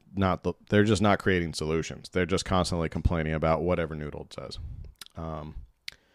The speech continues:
what do you think of New York mayor threatening Abbott to send buses to vote?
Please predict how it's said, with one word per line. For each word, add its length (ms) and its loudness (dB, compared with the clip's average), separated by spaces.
what 100 -2
do 60 4
you 60 2
think 160 2
of 40 4
New 80 4
York 240 4
mayor 220 4
threatening 400 0
Abbott 360 2
to 120 -6
send 460 -4
buses 540 -2
to 180 -4
vote? 480 0